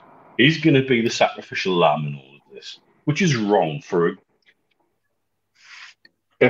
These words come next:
promising young English manager to come through and get a top job, which doesn't happen very often. Everybody cries for this to happen, and they're gonna hang him out by the balls and leave him to dry.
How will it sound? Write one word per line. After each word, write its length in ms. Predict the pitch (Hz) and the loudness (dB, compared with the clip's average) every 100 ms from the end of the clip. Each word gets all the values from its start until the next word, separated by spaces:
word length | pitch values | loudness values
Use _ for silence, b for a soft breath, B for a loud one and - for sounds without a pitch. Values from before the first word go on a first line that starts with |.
| - | 0
promising 500 | - 190 170 - 170 | 4 4 4 4 4
young 300 | 123 117 123 | 6 6 6
English 400 | 143 143 139 117 | 4 4 2 2
manager 360 | 110 104 104 - | 2 4 4 2
to 100 | 98 | -2
come 260 | - 156 | 0 0
through 320 | 147 107 101 | 0 2 2
and 100 | 104 | 0
get 160 | 101 92 | 0 -2
a 40 | |
top 360 | - - 135 - | -2 -2 -2 -2
job, 300 | 104 98 92 | 2 2 0
which 160 | 110 - | -6 -4
doesn't 240 | 190 165 | -2 0
happen 240 | 143 110 | 0 0
very 200 | 95 98 | 0 2
often. 320 | 92 - - 110 | 2 -2 -4 -6
Everybody 340 | 127 139 143 | -4 -2 -4
cries 500 | 139 135 160 185 156 | -2 2 4 4 0
for 100 | 123 | 0
this 200 | 104 - | 0 0
to 120 | 90 | -2
happen, 320 | 175 - 160 - b b b b b - | 0 -2 -8 -20 b b b b b -2
and 120 | 101 | 2
they're 100 | 107 | 2
gonna 200 | 120 110 | 2 0
hang 180 | 127 131 | -2 -2
him 120 | 120 | 0
out 160 | 104 - | 0 0
by 140 | 92 | 0
the 160 | 95 90 | 0 -2
balls 320 | 87 87 - | -2 -2 -4
and 100 | 85 | -10
leave 140 | 82 | -10
him 80 | 82 | -16
to 80 | - | -20
dry. 200 | - | -20